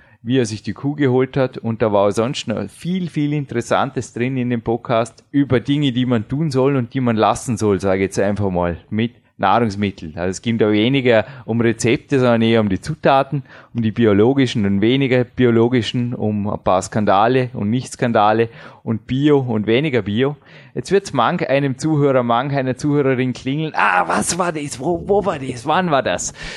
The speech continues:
Ja, es war irgendwann im Sommer, genau, ja, war's online, aber nachdem wir inzwischen schon seit dem Jahr zweitausendsieben aktiv sind hier auf Bauerquest C C,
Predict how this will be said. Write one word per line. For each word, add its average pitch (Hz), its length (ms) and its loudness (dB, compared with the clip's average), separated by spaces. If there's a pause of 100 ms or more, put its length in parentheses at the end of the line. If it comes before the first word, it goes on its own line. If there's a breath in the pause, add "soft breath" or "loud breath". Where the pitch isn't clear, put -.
(380 loud breath)
Ja, 226 320 6
es 135 140 4
war 170 140 6
irgendwann 202 400 6
im 180 100 4
Sommer, 226 720 4
genau, 151 420 4
ja, 190 360 4
war's 175 240 4
online, 190 520 4
aber 170 300 6
nachdem 170 400 0
wir 170 120 2
inzwischen 170 460 0
schon 170 140 4
seit 151 380 2
dem 170 100 0
Jahr 156 440 4 (160)
zweitausendsieben 147 960 0
aktiv 170 400 -2
sind 160 160 -2
hier 156 160 2
auf - 100 -4
Bauerquest 151 520 2
C 151 120 -4
C, 156 320 0